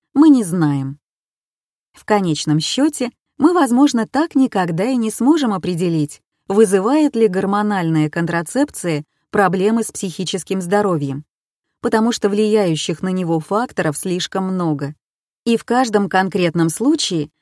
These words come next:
механизм действия, скорее всего, свой.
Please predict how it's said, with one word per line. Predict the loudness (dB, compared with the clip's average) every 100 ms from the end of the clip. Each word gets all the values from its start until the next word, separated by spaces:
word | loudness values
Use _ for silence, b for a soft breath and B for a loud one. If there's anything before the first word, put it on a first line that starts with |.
| -2
механизм | 0 2 0 0 0 0 0
действия, | 2 2 0 -2 -2 -4 _ -14
скорее | 0 2 4 0
всего, | -2 -2 0 0 -4 _
свой. | -10 -4 0 0 0 -4